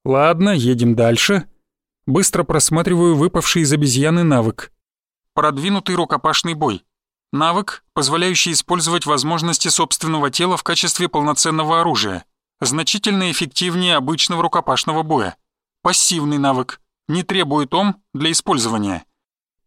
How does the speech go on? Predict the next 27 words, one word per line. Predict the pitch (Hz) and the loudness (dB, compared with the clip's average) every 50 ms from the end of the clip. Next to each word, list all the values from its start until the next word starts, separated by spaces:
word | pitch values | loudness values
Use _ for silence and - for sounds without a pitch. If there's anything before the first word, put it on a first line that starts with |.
| _ _ _ | _ _ _
Пока | - 185 - - 185 165 | -4 -2 0 2 2 2
абсолютно | 151 135 - - 165 170 170 - - 160 | 2 2 2 2 2 2 2 2 2 2
ненужный | 156 160 170 170 165 143 117 107 123 123 | 2 4 4 4 4 2 2 4 2 2
для | 110 123 110 | 2 2 2
меня | 120 123 131 123 | 4 4 4 4
навык. | 120 117 107 95 92 - - _ _ _ _ _ _ _ _ | 4 2 2 0 -4 -6 -12 _ _ _ _ _ _ _ _
Что | - - - - 131 156 | -4 -2 0 2 2 2
с | 156 - | 2 2
ним | 180 170 165 | 2 2 2
делать? | 147 156 160 156 143 135 - - _ _ _ _ _ _ - | 2 2 2 2 0 -2 -6 -10 _ _ _ _ _ _ 0
Не | 151 156 170 165 | 2 4 4 4
знаю. | 151 127 120 117 107 90 87 78 - _ _ _ _ _ _ _ | 4 2 2 2 2 0 -2 -4 -8 _ _ _ _ _ _ _
Видимо, | 131 135 147 139 147 147 143 | -2 0 2 2 2 2 2
станет | - - 160 147 147 135 - | 2 2 2 2 0 0 0
просто | - 156 147 - - 147 | -2 -2 0 0 -2 -2
частью | 131 - 147 131 - - 151 | 0 2 0 2 2 0 0
коллекции. | - 151 147 139 120 - - - - - 95 90 - - _ _ _ _ _ _ _ _ _ _ _ _ _ | 2 2 2 2 2 0 -2 -2 0 0 0 -2 -4 -8 _ _ _ _ _ _ _ _ _ _ _ _ _
То, | - 170 | -2 0
что | 151 - - 160 156 | 0 2 0 0 2
изучать | 139 135 147 - 170 165 - | 2 0 0 0 0 0 -2
рукопашку | - 139 - 147 135 - 160 151 - - | -2 -2 -2 0 0 2 0 0 0 0
я | 139 139 147 | 2 2 4
на | 147 143 135 | 2 2 4
данный | 143 147 147 143 | 4 4 4 4
момент | 143 143 143 151 151 147 135 - | 4 4 4 4 2 2 0 2
не | - 147 147 | 0 0 2
буду, | 143 170 190 143 110 92 | 2 2 2 2 0 -2